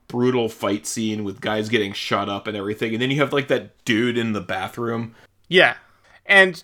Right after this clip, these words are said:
Speaker 2: also there's the "Here, cool off."
Speaker 1: Yeah.
Speaker 2: He puts the guy's
Speaker 1: Yeah.
Speaker 2: head in the urinal
Speaker 1: Yes.
Speaker 2: and flushes it.
Speaker 1: Yeah. <laughs> And you got Tom Arnold running through traffic, um, 'cause he lost the third guy who was Art Malik,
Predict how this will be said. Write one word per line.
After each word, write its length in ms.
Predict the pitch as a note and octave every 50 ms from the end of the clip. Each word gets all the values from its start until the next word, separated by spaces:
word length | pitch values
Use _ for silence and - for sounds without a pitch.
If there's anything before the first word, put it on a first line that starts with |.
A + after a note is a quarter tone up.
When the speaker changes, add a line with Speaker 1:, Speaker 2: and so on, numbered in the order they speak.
| _ - -
Speaker 2:
also 280 | F3 F3+ F3 - F3
there's 200 | D3+ D#3 D3 C3+
the 100 | - -
"Here, 460 | A#2+ - - F#3+ F#3 D#3 B2+ F#2+ - _
cool 380 | - - - - G3 F3+ D#3+ D3+
off." 280 | D#3 D#3 C#3+ A#2+ - -
Speaker 1:
Yeah. 160 | - G3 F#3
Speaker 2:
He 160 | - - - -
puts 140 | D#3+ -
the 80 | - -
guy's 80 | - G#3+
Speaker 1:
Yeah. 160 | - - -
Speaker 2:
head 80 | C#3
in 100 | C3 C3+ C3
the 60 | B2+
urinal 380 | A#2+ A#2 A#2 B2 B2 B2 B2+ C3+
Speaker 1:
Yes. 60 | C3+
Speaker 2:
and 80 | B2+ B2
flushes 380 | - A#2+ A#2 A#2 - C3+ C3+
it. 100 | C#3 D3
Speaker 1:
Yeah. 340 | C3+ A#2+ A#2 A#2+ B2 B2 - - - F4+ - - - G#4+ - - F#4 F#4+ - - - G4+ - - - - - - - - - - - - - -
<laughs> 140 | G4+ - - - - - - - - G4+ A4 - - - - - - - - - - - - - - - - - -
And 160 | - B2 B2
you 120 | C3 C3 B2+
got 300 | B2+ B2 A#2+ A#2 A2+ - _ _ _ _ _ - - _ _ -
Tom 260 | - D#3 C3 C3+ C#3
Arnold 320 | C#3 C3 B2+ C3 C3 C3
running 300 | B2 A#2 A#2 A#2 B2 A#2+
through 160 | A#2+ C3 B2 A2+
traffic, 640 | - A#2+ A2 G#2+ G#2 - A2+ A2 A2 - - - - _ - - _ _ _ - - - - -
um, 520 | G2+ G#2 G#2 G2+ G2 G2 G2 G2 G2+ G#2+ - _ _ _ _ - _ _ _ _ _ _ -
'cause 160 | - A2 G#2
he 80 | A#2+ A#2+
lost 560 | A2+ A#2 A#2 A#2 A#2 A#2 - - - - -
the 100 | A2+ A2
third 340 | G#2+ - A#2+ A#2 A#2+ A2 G#2+
guy 340 | A2 - G#2 G2 F#2+ F#2+ F#2
who 120 | A#2 G#2
was 280 | G2+ G2 G2 F#2+ - - -
Art 180 | G2+ - -
Malik, 460 | F#2 F#2 F2+ F2+ F#2 F#2 - - -